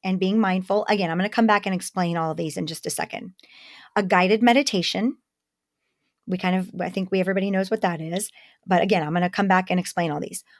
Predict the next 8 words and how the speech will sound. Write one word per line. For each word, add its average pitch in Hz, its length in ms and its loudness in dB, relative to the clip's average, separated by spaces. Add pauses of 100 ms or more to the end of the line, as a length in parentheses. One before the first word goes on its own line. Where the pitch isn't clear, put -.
(140)
A 196 60 6
walking 226 460 8
meditation, 202 800 2 (420)
guided 175 440 2 (300)
walking 170 360 -2
meditation, 165 640 -4 (1500)
and 262 420 10 (540)
a 196 340 6